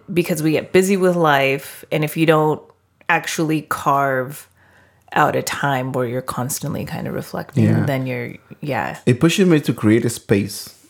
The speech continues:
Speaker 1: Mm-hmm.
Speaker 2: that doesn't exist, to create a space that ex-, do exist for reflection and conversation.
Speaker 1: Yes.
Speaker 2: Because we do always have conversations, great conversations, but, <sighs> but we have to expose those conversations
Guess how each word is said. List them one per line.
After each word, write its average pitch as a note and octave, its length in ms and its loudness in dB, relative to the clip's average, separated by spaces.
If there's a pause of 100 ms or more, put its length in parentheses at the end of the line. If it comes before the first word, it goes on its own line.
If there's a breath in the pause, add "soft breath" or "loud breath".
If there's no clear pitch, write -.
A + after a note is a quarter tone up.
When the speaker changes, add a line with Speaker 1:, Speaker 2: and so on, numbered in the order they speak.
(180)
Speaker 1:
Mm-hmm. E3 260 -4
Speaker 2:
that G#2 140 4
doesn't G#2+ 180 2
exist, C#3 480 -2 (1120)
to - 80 -8
create G2+ 160 4
a G#2+ 60 0
space G#2 220 -4
that G2+ 120 0
ex-, - 240 -8
do A2+ 320 4
exist G2+ 320 0
for G2 160 0
reflection A2+ 640 -2
and G#2 240 -6
conversation. G#2+ 540 -8 (460)
Speaker 1:
Yes. C3+ 480 -12
Speaker 2:
Because F3 200 2
we G3+ 140 6
do E4 240 2
always C3 320 -2
have A2 160 -6
conversations, - 480 -6
great A#2 220 -4
conversations, A#2+ 540 -2
but, E2+ 360 -6
<sighs> - 1600 -20
but C3+ 1000 2
we A#2+ 160 2
have B2+ 200 0
to A2+ 80 -2
expose A2+ 300 2
those A2+ 140 0
conversations A2+ 880 -4